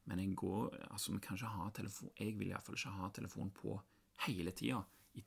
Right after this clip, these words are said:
tilfelle det er noen som dør. Altså, det er jo det jeg har fått av og til. "Ja, men hva hvis noen dør? Hva hvis det er en viktig telefon?" Det er ikke så mange viktige telefoner.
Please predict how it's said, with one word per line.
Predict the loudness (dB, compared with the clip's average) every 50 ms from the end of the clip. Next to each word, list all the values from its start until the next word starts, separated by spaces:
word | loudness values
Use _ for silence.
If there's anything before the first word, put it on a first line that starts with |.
| -4
tilfelle | -4 -2 0 2 0 0 0 -4 -6 -4 -2 -2 -2 -2 -6 -12 -20 -20 -20 -20 -20 -20 -20 -20 -20 -8
det | -2 0 2
er |
noen | 2 2 2
som | 2 2
dør. | 2 2 2
Altså, | 0 0 0 4
det | 4 6
er | 6 6
jo | 6
det | 4 4
jeg | 4 2
har | 0 -2
fått | -4 -6 -6 -4 -4
av | -4 -4
og | -2
til. | 0 2
"Ja, | 2
men | 4 4 4
hva | 4 6
hvis | 6 6 6
noen | 4 2 0 2 0
dør? | 0
Hva | 0 0 0
hvis | 0 2 2 2
det | 2
er |
en | 2 0
viktig | 0 -2 0 -2 0 2
telefon?" | 2 0 2 2 2 2 0 -2 -6 -20 -20 -20 -20 -20 -20 -20 -20 -20 -20 -20 -16
Det | -12 -8 -6
er | -4 0
ikke | 0 0 0 0
så | -2 -2
mange | -2 -2 -2 -4 -6
viktige | -6 -8 -10 -10 -10 -8
telefoner. | -6 -6 -8 -8 -8 -8 -8 -6 -8